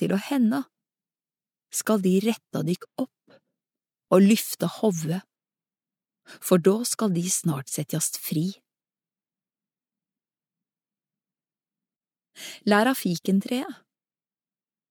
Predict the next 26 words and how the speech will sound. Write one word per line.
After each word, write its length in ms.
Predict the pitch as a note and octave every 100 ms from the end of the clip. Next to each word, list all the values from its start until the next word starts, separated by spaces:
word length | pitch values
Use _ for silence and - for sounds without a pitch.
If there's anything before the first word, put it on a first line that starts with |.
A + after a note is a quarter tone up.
| _ _ _ _ _ _ _ _ _ _ _ _ _ - -
Så 240 | - - A3+
fortalde 560 | C#4+ - E3+ D3+ E3+
han 160 | E3+ E3+
dei 140 | F#3 -
ei 80 | E3+
likning. 480 | E3+ - - - C#3+ _ _ _ _ _ _ _ _ _ _ _ _ _ _ _ _ _ _ _ -
Sjå 160 | - B3
på 140 | F#4
fikentreet 880 | - F#3 D#3 - E3+ - F#3 F#3 A3 - _ _
og 80 | G#3
alle 240 | - F#3+ F#3+
andre 340 | E3+ C3+ D#3+
tre. 160 | F3+ C3+ C3+ _ _ _ _ _ _ _ _ _ _ _ _ _ _ -
Når 200 | G#3 F#3
lauvet 420 | E3+ D#3 C#3 D#3 -
spredt, 600 | - C4+ D#4+ _ - - _ _ _ _ _ _ _
da 140 | G3+ C4
veit 280 | F3+ E3 -
de 80 | G#3+
av 120 | E3+
dykk 160 | D3+ -
sjølve 480 | - G3 B2+ A2+ G#3
at 100 | -
sommeren 460 | C#4 F#3 C#3+ D3
er 80 | D3+
nær. 300 | D3 F3 A3